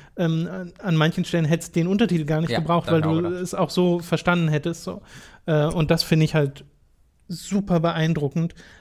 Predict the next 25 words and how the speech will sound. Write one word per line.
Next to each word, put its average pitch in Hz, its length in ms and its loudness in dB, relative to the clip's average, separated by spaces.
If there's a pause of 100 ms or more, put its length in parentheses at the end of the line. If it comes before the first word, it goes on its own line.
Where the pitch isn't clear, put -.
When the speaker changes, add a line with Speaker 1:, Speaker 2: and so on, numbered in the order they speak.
(160)
Speaker 1:
Auch 160 260 2
das, - 640 -2
ähm, 156 520 -4
ich 175 140 -6
mag 165 200 2
total, 151 380 0
wie 208 140 0
es 196 180 -4
dann 196 400 -2 (100)
am 185 140 0
Ende 190 200 0
zum 185 220 -4
Konflikt 190 420 -4
kommt, 185 280 -4
weil 160 100 0
da 160 120 0
einfach 156 260 0
sehr 165 200 2
viel 160 520 -2 (800)
Ironie 175 480 4
mitschwingt. 214 600 2
Speaker 2:
Ja. 117 80 -6 (380)
Speaker 1:
Äh, 165 380 0
und 170 360 0
das 160 160 -2